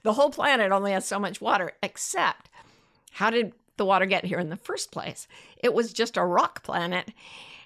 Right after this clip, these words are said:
And then millions, billions of years of time went by and asteroids landed on the Earth. And, uh, some of these asteroids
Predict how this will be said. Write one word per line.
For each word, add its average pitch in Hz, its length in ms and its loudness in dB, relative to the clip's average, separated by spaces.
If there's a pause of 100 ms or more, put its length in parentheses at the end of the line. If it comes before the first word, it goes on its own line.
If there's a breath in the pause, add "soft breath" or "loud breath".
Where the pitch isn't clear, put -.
And 220 180 2
then 254 320 0 (440 loud breath)
millions, 277 580 2
billions 269 640 2
of 269 140 -6
years 180 640 -2 (300 loud breath)
of 190 200 0
time 214 360 0
went 190 220 -4
by 165 240 0
and 170 240 -2 (200)
asteroids 196 960 -4 (220)
landed 220 720 0 (200)
on 190 120 -2
the 190 160 -4
Earth. 175 300 -2
And, 170 300 -4
uh, 175 160 -2
some 208 260 -2
of 226 80 -4
these 254 180 -6
asteroids 165 800 -4